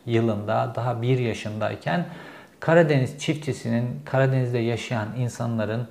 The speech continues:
ekonomik durumunun kalkındırılmasıyla ilgili bir dizi çalışma yapılmıştı ve bununla ilgili de bazı, işte, "Şu ürünler yetişir." diye bir planlama yapılmıştı. Bunlardan bir tanesi de çaydı. Farklı ürünler de var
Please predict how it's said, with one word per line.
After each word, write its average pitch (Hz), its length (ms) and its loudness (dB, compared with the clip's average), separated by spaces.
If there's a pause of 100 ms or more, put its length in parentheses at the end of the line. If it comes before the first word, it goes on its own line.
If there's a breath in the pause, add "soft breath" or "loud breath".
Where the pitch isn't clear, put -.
ekonomik 143 580 0
durumunun 120 540 0
kalkındırılmasıyla 120 1300 0
ilgili 160 520 2 (340 loud breath)
bir 160 200 8
dizi 131 220 0
çalışma 131 440 0
yapılmıştı 117 760 -2 (280 loud breath)
ve 151 140 4
bununla 160 460 4
ilgili 139 400 2
de 135 220 0
bazı, 139 580 6
işte, - 240 -4
"Şu - 180 -4
ürünler 127 440 2
yetişir." 117 560 -2
diye 147 160 4
bir 147 100 4
planlama 131 520 2
yapılmıştı. 101 680 -2 (260 loud breath)
Bunlardan 143 500 4
bir 160 100 -2
tanesi 110 400 -4
de 156 120 2
çaydı. 107 360 2
Farklı 143 400 4
ürünler 147 460 6
de 104 100 2
var 147 220 4